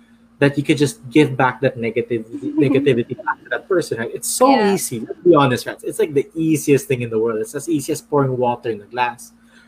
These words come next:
Speaker 1: But it shows real maturity and real growth and real humanity and kindness to be like,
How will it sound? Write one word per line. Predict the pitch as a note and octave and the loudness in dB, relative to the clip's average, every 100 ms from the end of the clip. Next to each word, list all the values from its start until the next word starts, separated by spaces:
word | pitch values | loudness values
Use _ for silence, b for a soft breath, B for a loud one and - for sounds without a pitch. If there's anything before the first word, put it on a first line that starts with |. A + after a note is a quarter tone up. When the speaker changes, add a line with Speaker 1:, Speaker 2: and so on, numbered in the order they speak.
| b b _ - | b b _ -2
Speaker 1:
But | E3+ E3+ E3+ G3+ | 4 4 4 0
it | - | 0
shows | - F#3+ F3+ - F3 | 2 6 6 4 0
real | F3+ F#3+ | 6 6
maturity | F#3 D3 C#3 - D#3 D3+ - C3+ | 6 0 -4 0 2 2 0 -4
and | B2+ | 0
real | C3+ C3 | 0 0
growth | - B2 A2+ A#2 _ _ - _ | -4 -4 -4 -6 _ _ -20 _
and | C3+ B2+ B2 | -6 -6 -4
real | C3 C#3+ D3 C#3 C#3 C3 _ _ _ _ _ - | 0 4 4 4 0 -4 _ _ _ _ _ -4
humanity | C#3+ C3 C3 C3 C3 C#3 B2 | 0 2 2 2 0 -2 -6
and | A#2+ | -6
kindness | B2+ A#2 A2 A2 A2+ | -4 -4 -4 -10 -12
to | - | -14
be | A#2+ A#2+ | -10 -4
like, | B2 A#2 | -4 -4